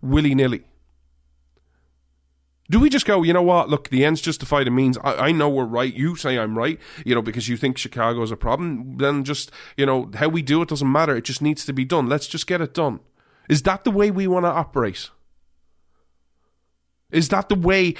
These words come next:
that we wanna operate and, and propose going forward? Because let me be blunt. If that's the way you wanna operate,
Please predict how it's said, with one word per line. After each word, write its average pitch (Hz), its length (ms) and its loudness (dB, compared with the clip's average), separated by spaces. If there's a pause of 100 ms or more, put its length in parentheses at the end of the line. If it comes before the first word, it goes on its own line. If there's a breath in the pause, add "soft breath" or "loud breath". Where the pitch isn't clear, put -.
(140)
that 165 160 0
we 165 120 0
wanna 156 220 0
operate 151 480 2
and, 131 260 2
and 135 160 2 (240)
propose 160 400 4
going 135 220 0
forward? 131 320 0
Because 135 260 0 (220 loud breath)
let 220 180 2
me 302 120 6
be 226 140 4
blunt. 160 460 0 (160 loud breath)
If 160 160 2
that's 226 240 0
the 311 80 0
way 240 140 4
you 214 120 0
wanna 170 200 0
operate, 180 440 -4